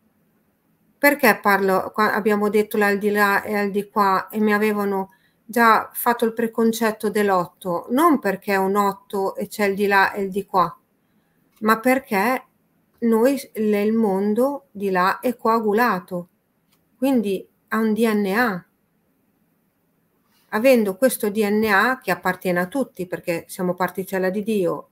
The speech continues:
abbiamo questo creato, e la particella di Dio è uguale a zero,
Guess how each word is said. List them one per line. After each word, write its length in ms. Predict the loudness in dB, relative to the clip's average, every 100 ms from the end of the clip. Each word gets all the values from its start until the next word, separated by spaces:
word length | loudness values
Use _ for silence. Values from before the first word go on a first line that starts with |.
| -14
abbiamo 380 | -4 -2 -2 -2
questo 340 | -6 -10 -10
creato, 680 | -4 0 2 0 -4 -8 -8 _ _ _ _ _ _
e 120 | -2 0
la 100 | 2
particella 640 | 0 0 -4 0 0 0
di 160 | -2 -2
Dio 460 | 0 2 0 -4
è 140 | -10 -2
uguale 420 | 0 4 4 4
a 100 | 2
zero, 600 | 2 2 4 2 -2 -6